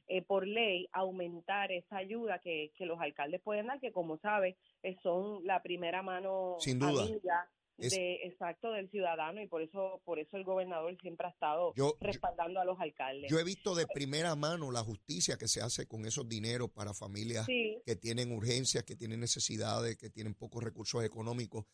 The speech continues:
Speaker 2: Así que esto, eh, eh, no tienen idea, m-, muchísimos amigos que nos ven y nos escuchan, de la justicia que, que, que pueden procurar los alcaldes para esos ciudadanos con esta ayuda. Así que me alegro mucho que hayan aumentado.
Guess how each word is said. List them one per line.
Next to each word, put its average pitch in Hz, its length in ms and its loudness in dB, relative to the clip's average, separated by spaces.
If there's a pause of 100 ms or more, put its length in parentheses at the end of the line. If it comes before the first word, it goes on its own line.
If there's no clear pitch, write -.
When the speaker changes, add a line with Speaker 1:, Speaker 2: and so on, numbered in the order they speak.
(220)
Speaker 2:
Así 120 280 2
que 139 120 0
esto, 151 500 2 (280)
eh, - 240 -4
eh, 120 180 -6
no 135 240 2
tienen 208 260 4
idea, 175 400 4
m-, 131 180 -4 (200)
muchísimos 151 600 2
amigos 151 260 2
que 147 100 -2
nos 127 120 2
ven 131 140 0
y 143 60 0
nos 147 120 2
escuchan, 135 500 0
de 131 100 2
la 120 100 2
justicia 147 580 4
que, 110 300 -4
que, 110 240 -4
que 110 140 -12
pueden 135 540 0 (120)
procurar 131 500 0
los 127 220 2
alcaldes 131 400 0
para 110 220 -4
esos - 180 -2
ciudadanos 120 380 0
con 117 240 -6
esta 127 220 -2
ayuda. 117 200 2
Así 120 160 2
que - 100 -6
me 131 100 2
alegro 165 240 4
mucho 151 260 -2
que 139 80 -2
hayan 127 160 0
aumentado. 101 480 -6